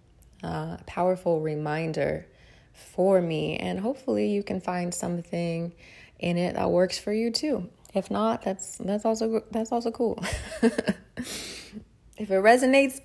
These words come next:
awesome. If it doesn't, pretend like you didn't hear it. <laughs> Anyway, I think I'm gonna leave this here. This was really rough. Um,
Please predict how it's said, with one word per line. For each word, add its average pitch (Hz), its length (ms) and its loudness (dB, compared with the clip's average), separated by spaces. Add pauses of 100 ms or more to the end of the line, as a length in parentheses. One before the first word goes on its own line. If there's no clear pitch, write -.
awesome. 208 460 6
If 190 160 2
it 175 120 2
doesn't, 220 480 4 (840)
pretend 202 300 0
like 196 160 -2
you 190 60 0
didn't 190 220 2
hear 175 240 2
it. - 240 -6 (420)
<laughs> - 260 -4 (3250)
Anyway, 247 840 8
I 269 120 2
think 381 200 0
I'm 427 120 4
gonna 294 180 4
leave 240 240 4
this 226 220 8
here. 240 240 6
This 247 160 6
was 202 120 4
really 208 280 6
rough. 185 640 8
Um, 165 640 -2